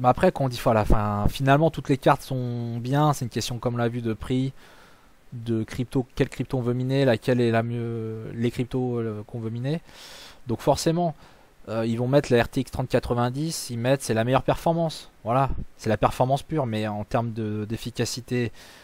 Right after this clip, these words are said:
de consommation, c'est pas la meilleure. Et en termes de prix,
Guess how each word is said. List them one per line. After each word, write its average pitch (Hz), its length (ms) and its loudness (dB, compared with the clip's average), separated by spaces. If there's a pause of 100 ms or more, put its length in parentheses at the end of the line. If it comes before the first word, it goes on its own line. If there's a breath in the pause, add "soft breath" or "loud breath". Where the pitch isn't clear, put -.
(140 loud breath)
de 110 80 -8
consommation, 113 720 -6 (400 soft breath)
c'est - 160 -12
pas 107 80 -2
la 110 120 2
meilleure. 123 340 0 (1500)
Et 98 240 -10
en 101 80 -6
termes 113 220 -2
de 117 140 -2
prix, 131 420 -6